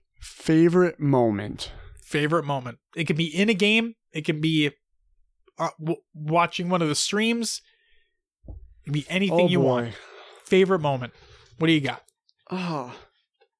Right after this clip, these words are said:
Speaker 1: Man. There's been a lot of good ones.
Speaker 2: There have.
Speaker 1: Um, completing the Halo one campaign felt really cool to me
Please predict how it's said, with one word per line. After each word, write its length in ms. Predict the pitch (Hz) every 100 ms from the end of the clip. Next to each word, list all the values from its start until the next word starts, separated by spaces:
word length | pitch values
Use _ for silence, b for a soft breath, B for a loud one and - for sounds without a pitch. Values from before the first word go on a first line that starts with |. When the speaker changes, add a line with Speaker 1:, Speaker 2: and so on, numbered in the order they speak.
| _ b b b b _ _ _ _ _ _ _ _
Speaker 1:
Man. 460 | 160 165 156 127 107 B B B _ _ _ _ _ _ _
There's 140 | 170
been 140 | 170 226
a 40 |
lot 200 | 185 185
of 60 | 170
good 140 | 156
ones. 420 | 135 127 120 - _ _ _
Speaker 2:
There 100 | 160
have. 240 | 156 151 - _ _ _ _ _
Speaker 1:
Um, 580 | 156 151 143 143 135 135 - _ _ _ _ _ _ _ _ _ _ _ _ _ _ _ _ _ _ _ _ _ _ _ _ _ _ -
completing 640 | 175 156 - 254 269 247
the 120 | 185
Halo 400 | 143 135 196 202
one 640 | 170 139 143 151 170 185 - _ _ _ _ _ _ -
campaign 600 | 196 196 185 185 202 202
felt 280 | - 165 151
really 300 | 160 160 156
cool 280 | - 156
to 60 | 156
me 240 | 170 175